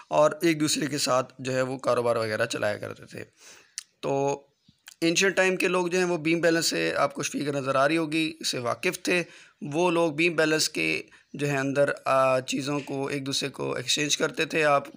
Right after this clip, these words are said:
बीम बैलेंस में देख सकते हैं, आप लोगों ने आज भी शायद कभी देखा होगा कि बाज़ रेडी वाले जो हैं उन लोगों के पास अभी भी ये वाले बैलेंस हैं। तो इसमें बेटा क्या होता है, दो पैन्स होते हैं,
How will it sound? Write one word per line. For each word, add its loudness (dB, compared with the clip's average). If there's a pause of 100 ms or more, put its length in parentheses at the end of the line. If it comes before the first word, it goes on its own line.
बीम -2
बैलेंस 0
में -6
देख -2
सकते -4
हैं, 0
आप 0
लोगों -4
ने -2
आज 2
भी 0
शायद 2 (100)
कभी -2 (340)
देखा 2
होगा 4
कि 0
बाज़ 4
रेडी 4
वाले 4
जो 0
हैं 0
उन 2
लोगों 2
के -2
पास 2
अभी 2
भी 2
ये 4
वाले 2
बैलेंस 0
हैं। -8
तो -8
इसमें -2
बेटा 2
क्या 0
होता 0
है, 0
दो -2
पैन्स 0
होते -2
हैं, -2